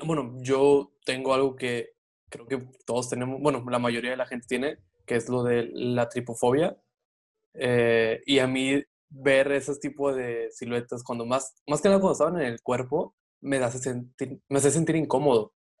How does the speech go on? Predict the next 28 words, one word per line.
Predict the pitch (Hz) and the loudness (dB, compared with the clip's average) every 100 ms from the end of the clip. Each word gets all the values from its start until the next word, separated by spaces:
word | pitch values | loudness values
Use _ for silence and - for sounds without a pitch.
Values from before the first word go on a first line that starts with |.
| _ _ - | _ _ -4
Me, | 127 117 110 | 2 2 0
me | 127 | -2
empezaba | 127 120 127 | -2 0 2
a | 147 | 4
rascar | 131 117 - 120 127 123 | 2 0 -4 -2 -2 -2
y | 120 | -6
cosas | 123 120 117 | -10 -10 -12
así | 113 117 - | -10 -12 -8
por | 113 - _ _ _ _ _ _ _ | -8 -8 _ _ _ _ _ _ _
cualquier | 156 143 175 180 | 0 2 0 0
razón | 185 165 156 | 0 0 -4
que | 147 | -2
quieran. | 135 113 - | -2 -4 -10
O | 131 | -4
sea, | 127 | -4
a | 120 | -4
mí | 131 | -6
sí | 151 | -6
me | 156 | -6
incomodó | 143 135 117 123 | -4 -4 -4 -8
mucho | 131 135 - 143 147 - _ _ | -10 -8 2 2 2 -6 _ _
el | - 117 | -16 -10
tipo | 123 131 123 | -4 2 4
de | |
arte, | 120 123 160 160 | 4 2 -2 2
pero | 147 123 | 2 2
me | 120 | -2
gustaba. | 110 - 113 107 | -4 -2 0 -2